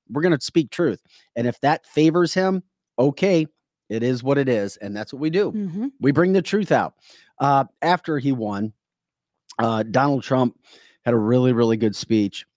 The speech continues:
Speaker 1: I love it when he implements "you're fired" into his speeches.
Speaker 2: I love it. I love it.
Speaker 1: <laughs> He, he would like to. Um, we had a couple different, uh,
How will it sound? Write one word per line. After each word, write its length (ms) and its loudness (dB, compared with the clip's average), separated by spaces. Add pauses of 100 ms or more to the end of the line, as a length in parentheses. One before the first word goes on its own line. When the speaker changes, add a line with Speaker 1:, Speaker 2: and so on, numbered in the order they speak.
(160)
Speaker 1:
I 60 -4
love 220 0
it 80 -4
when 100 -6
he 180 -6
implements 600 -6
"you're 180 -6
fired" 520 -4 (260)
into 180 -4
his 160 -10
speeches. 560 -12
Speaker 2:
I 120 -4
love 420 -2
it. 160 -12 (180)
I 160 2
love 280 -2
it. 160 2
Speaker 1:
<laughs> 140 2 (340)
He, 260 4
he 160 4
would 200 0
like 300 2
to. 320 0 (280)
Um, 360 0 (240)
we 80 2
had 80 4
a 40 0
couple 240 -2
different, 440 -4
uh, 280 -8